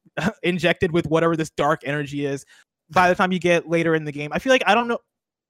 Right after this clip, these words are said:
one thing that I'll, I, I feel like I gotta take away from the P four version of the game is I don't know if they communicate as well that your character is decaying,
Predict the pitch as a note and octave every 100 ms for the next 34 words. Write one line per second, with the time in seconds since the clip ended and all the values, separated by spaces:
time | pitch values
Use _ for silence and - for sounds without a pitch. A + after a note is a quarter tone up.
0 | _ _ _ F#3+ F#3+ C#4 D4+ C#4 A#3+ G#3
1 | - F3 E3+ E3+ E3 _ - D#3+ D3+ D3+
2 | F3+ D#3+ D#3 D3 E3+ C#3+ C3 C3+ C#3+ C3+
3 | C3 - - - B2+ C3 A#2+ A2+ B2 D3
4 | D#3 D#3+ _ D#3 D#3+ E3+ E3+ D3+ B2+ E3
5 | F3+ G3+ F#3+ E3+ D3 D3 D#3 C#3+ B2+ C3+
6 | C3 B2+ C3 B2 A2 G#2+ _ _ D#3+ D#3
7 | D#3+ D3+ - D#3 C3+ - - A#2+ B2 D3+